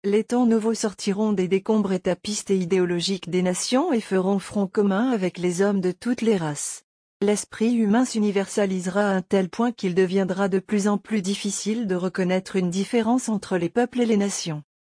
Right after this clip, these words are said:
Les chartes et les constitutions se ressembleront de plus en plus.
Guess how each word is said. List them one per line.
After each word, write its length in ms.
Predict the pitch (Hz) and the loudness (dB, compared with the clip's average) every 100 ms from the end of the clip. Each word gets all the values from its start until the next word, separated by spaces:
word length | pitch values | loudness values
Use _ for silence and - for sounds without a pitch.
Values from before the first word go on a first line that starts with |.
| - | 0
Les 160 | 202 | 2
chartes 420 | 208 - 233 - 208 | 2 2 0 0 0
et 80 | |
les 140 | 202 202 | 2 2
constitutions 760 | 202 190 - 196 196 - 240 | 0 -4 -8 -6 -6 -2 -4
se 140 | 254 190 | -2 -2
ressembleront 720 | 180 - 208 185 190 185 247 | -2 0 0 2 0 2 2
de 100 | 226 | 2
plus 340 | - 262 254 | 0 -2 0
en 60 | 233 | -2
plus. 520 | - 156 135 - - | -2 -8 -8 -10 -16